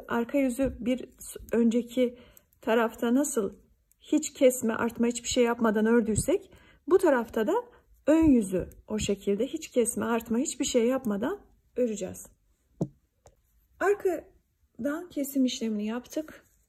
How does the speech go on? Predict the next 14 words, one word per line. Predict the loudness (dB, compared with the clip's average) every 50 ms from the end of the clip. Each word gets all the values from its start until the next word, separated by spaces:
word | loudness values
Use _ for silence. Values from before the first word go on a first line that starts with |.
| _ _ -4
Ön | 0 2
yüze | 2 2 2 0 -2 -4 -2
döndük. | 0 2 2 2 2 0 -2 -6 -4
Dediğim | -4 0 2 4 4 4 4
gibi | 2 0 -2 -4 -6 -8 -10 -14 _ _ _ _ _ _ _ _ _ _ _ _ _
bakın | -6 -4 -2 0 2 2 2 2
burada | 2 0 0 0 -2 -4 -6 -10 -20 _ _ _ _ _ _ -6
ne | -4 -2 -2 -2
eksiltiyorsunuz, | -2 -2 -2 -2 -2 -2 0 0 0 0 0 -2 -2 0 0 0 0 0
ne | 0 0
arttırıyorsunuz | 0 -2 -4 -4 -4 -4 -2 0 -2 -2 -2 -2 0 2 2 2 0 -2
sıra | -4 0 0 0 0
sonuna | 0 0 0 2 2 0 -2
kadar | -4 -4 -2 -2 -4 -4 -8